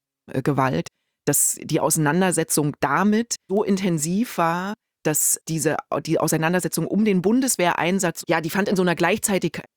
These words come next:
äh, damit statt. Also die, sagen, Rückkehr des Krieges nach Europa, dann gab's diese ganzen Debatten über die Barbarisierung, äh, des Krieges, die neuen Kriege und so weiter. Das fand gleichzeitig statt mit, und jetzt ist die Bundeswehr plötzlich wieder in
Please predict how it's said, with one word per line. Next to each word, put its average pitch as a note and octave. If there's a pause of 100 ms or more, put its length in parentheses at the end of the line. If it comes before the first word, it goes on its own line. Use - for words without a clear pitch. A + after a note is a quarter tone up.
(200)
äh, -
damit D#3
statt. -
Also E3
die, D3+ (920)
sagen, C#3
Rückkehr A3
des F3
Krieges G3+
nach E3
Europa, E3
dann D#3
gab's D3+
diese D#3+
ganzen D#3+
Debatten D#3+
über D3+
die D3+
Barbarisierung, D#3+ (160)
äh, D3
des D#3
Krieges, E3+
die E3+
neuen E3
Kriege E3
und -
so D3+
weiter. E3 (400)
Das E3
fand F3
gleichzeitig F3+
statt F3+
mit, F3+
und E3+
jetzt F3
ist F#3
die F3
Bundeswehr E3
plötzlich -
wieder D3 (280)
in C#3+